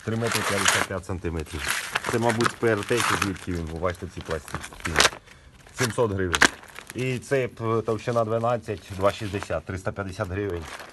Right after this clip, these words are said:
Така, товщина дванадцять. Така ланка. Лебідка, дві шістсот. Цепу тут дивіться скільки, товщина його тринадцять,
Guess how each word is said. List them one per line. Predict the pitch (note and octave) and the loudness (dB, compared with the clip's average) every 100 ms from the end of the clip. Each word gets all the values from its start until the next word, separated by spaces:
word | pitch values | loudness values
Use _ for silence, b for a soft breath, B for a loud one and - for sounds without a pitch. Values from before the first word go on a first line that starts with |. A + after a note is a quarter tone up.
| - - - - - - - | -16 -14 -14 -14 -16 -16 -6
Така, | F#2 F#2 E2 - - - | -4 -4 -6 -10 -18 -2
товщина | A2+ G2 A#2+ G#2+ | 2 2 2 2
дванадцять. | G2 F2+ D2 - - - - - - - - - | 2 0 -4 -14 -20 -20 -20 -20 -20 -20 -20 -12
Така | F2 D#2+ D#2 | -10 -4 -4
ланка. | C#2 C2 - - - - - - - - - - - - - - - - | -4 -10 -18 -20 -20 -20 -18 -16 -10 -2 0 -2 -6 -18 -20 -20 -18 0
Лебідка, | G2+ A#2+ A2+ F2 F#2 | 2 4 0 0 -2
дві | F#2+ A2 | -2 -2
шістсот. | A2 - C3 A#2+ - - - - - | -4 0 2 2 -2 -18 -20 -20 -6
Цепу | - D#3+ C#3 | -2 0 -2
тут | B2+ A2+ | -6 -2
дивіться | B2 B2 G#2 G2 | 0 -2 -4 -8
скільки, | - D3 C3 A2+ | 4 4 4 0
товщина | A#2 G#2 C3+ B2 | -2 0 0 2
його | A#2 | 2
тринадцять, | A2 A2 A#2+ D3 C#3+ - - | 2 2 4 4 4 4 4